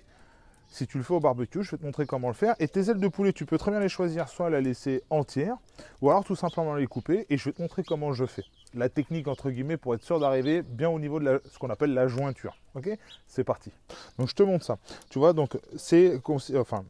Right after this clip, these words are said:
c'est en trois parties. Une, deux, trois, d'accord ? Tu as deux jointures. Ok ? La première que tu peux faire, c'est ici. C'est celle qui est ici. Voilà.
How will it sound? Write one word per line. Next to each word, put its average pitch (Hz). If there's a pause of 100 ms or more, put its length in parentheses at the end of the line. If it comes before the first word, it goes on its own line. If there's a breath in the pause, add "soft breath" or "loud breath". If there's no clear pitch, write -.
(120)
c'est 160
en 165
trois -
parties. -
Une, 151
deux, 131
trois, 92
d'accord ? 156
Tu 143
as 147
deux 143
jointures. 135 (460 loud breath)
Ok ? 120
La 180
première 165
que -
tu -
peux 139
faire, 185
c'est -
ici. 160 (160)
C'est -
celle 180
qui 139
est -
ici. - (640 loud breath)
Voilà. 117